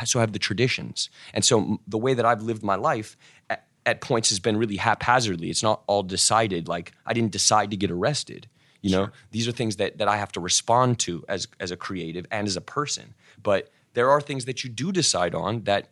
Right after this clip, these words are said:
Speaker 1: that inform the way that you respond to the world, respond to interviews,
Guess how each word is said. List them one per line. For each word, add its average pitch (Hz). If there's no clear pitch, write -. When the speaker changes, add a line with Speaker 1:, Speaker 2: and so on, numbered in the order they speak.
Speaker 1:
that 98
inform 123
the 110
way 117
that 110
you 127
respond 120
to 127
the 127
world, 123
respond 107
to 98
interviews, 113